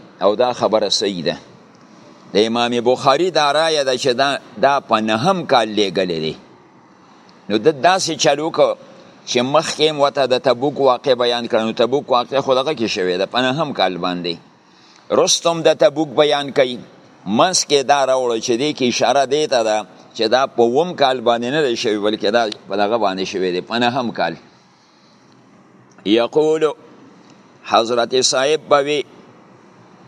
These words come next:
«اذکرو» ما ته اوس هم را یاد دي چې «انی خرجت مع الغلمان»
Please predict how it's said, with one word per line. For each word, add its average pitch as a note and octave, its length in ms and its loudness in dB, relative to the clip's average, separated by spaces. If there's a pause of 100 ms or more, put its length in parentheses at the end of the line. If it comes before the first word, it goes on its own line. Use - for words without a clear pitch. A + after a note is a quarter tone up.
(300)
«اذکرو» D3+ 640 2 (880)
ما C3+ 160 4 (100)
ته C3 240 2
اوس F#3+ 240 2
هم D#3 140 0
را C#3 160 4
یاد C3 420 0
دي G#2 280 0 (640)
چې A2+ 160 2 (100)
«انی C#3+ 440 2
خرجت C3+ 600 0
مع C3 260 2 (100)
الغلمان» B2+ 720 0